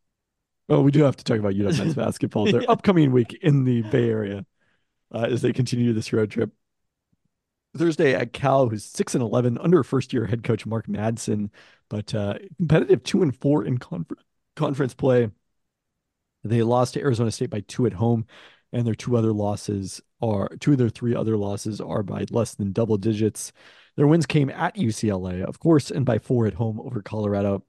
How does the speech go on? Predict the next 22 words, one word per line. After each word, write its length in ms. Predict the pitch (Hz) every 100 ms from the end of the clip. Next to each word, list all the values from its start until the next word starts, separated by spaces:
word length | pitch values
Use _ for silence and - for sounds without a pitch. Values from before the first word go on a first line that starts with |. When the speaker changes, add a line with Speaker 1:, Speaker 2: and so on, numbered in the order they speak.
| _ -
Speaker 1:
It's 100 | 170
a 40 |
pretty 200 | 269 302
good 100 | 190
offense 360 | 151 - 107 117
led 120 | 104
by 140 | 98
N 180 | - 117
B 180 | 120 104
A 40 |
prospect 500 | - 110 107 - 98
Jalen 340 | 113 127 110 92
Tyson 480 | - 127 - 98 92
on 240 | 104 101
the 80 | 90
wing, 380 | 95 104 95 - - _
but 120 | 98
they 140 | 110 95 -
cannot 400 | - 143 123 -
stop 400 | - 101 101 - _
anybody 580 | 110 92 82 - 60 110 _
defensively. 600 | 87 - - - - -